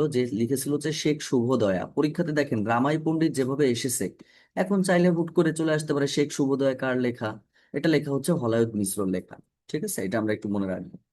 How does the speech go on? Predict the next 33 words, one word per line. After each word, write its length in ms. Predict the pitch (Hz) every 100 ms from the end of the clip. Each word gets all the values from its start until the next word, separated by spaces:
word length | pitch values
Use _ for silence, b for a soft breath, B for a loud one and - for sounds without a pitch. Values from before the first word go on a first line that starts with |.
| _ _ b b b _ -
আচ্ছা, 320 | 110 95 110
এরপরে 360 | - 175 180 196
পরের 280 | 190 175 175
অপশনটা 440 | 160 - 175 170
আরেকটা 280 | 165 143 -
ছিল 160 | 151 156
হচ্ছে 200 | 156 170
কান্নপা। 540 | 170 117 110 110 98 85 - -
আচ্ছা, 260 | 107 -
কান্নপা 460 | - 131 143 156 170
কে 140 | 170 180
ছিল? 220 | 175 165 170 196
দেখেন, 340 | 139 131 143 175 - -
কান্নপা 360 | 131 143 143 147
আমরা 160 | 135
যদি 160 | 131 135
বলি 220 | 117 123 147
যে 160 | 147 143 147 B B -
এক 120 | 170
কথায় 260 | - 180 202
শুধু 180 | 202 190
মনে 180 | 175 170
রাখবো, 220 | 165 170
কান্নপা 360 | 180 139 139 160
হচ্ছে 180 | 165 180
সর্বাধিক 560 | - 156 151 151 180 180 -
পদ 200 | 131 120 - 110
রচয়িতা, 540 | 110 - 98 92 - - _ _ _ _
সর্বাধিক 680 | - 120 117 123 123 147 185 -
পদ 260 | 113 117 123 -
রচয়িতা, 540 | 104 98 98 92 90 - - _ _ _ _ _ _
সর্বাধিক 560 | - 113 110 123 135 170 170
পদ 180 | 120